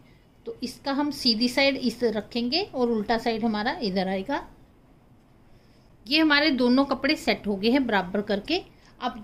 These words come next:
ये निशान मैंने लगाया है यहाँ से यहाँ पाँच inch का, यहाँ पे हमारी सिलाई नहीं आएगी,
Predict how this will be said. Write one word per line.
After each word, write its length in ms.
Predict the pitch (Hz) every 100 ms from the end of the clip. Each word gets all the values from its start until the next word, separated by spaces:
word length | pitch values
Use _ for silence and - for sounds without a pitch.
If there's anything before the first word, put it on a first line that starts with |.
| 277
ये 120 | 320
निशान 400 | 359 - 294 277
मैंने 240 | 277 269
लगाया 340 | 262 220 202 202
है 160 | 247
यहाँ 320 | 311 240 202 208
से 160 | -
यहाँ 300 | 302 247 208 247 -
पाँच 300 | 202 202 208
inch 200 | 190 -
का, 180 | 285 330
यहाँ 380 | 240 220 233 254
पे 80 | 277
हमारी 300 | 269 262 262
सिलाई 300 | 269 247 254
नहीं 180 | 285
आएगी, 380 | 247 220 247 349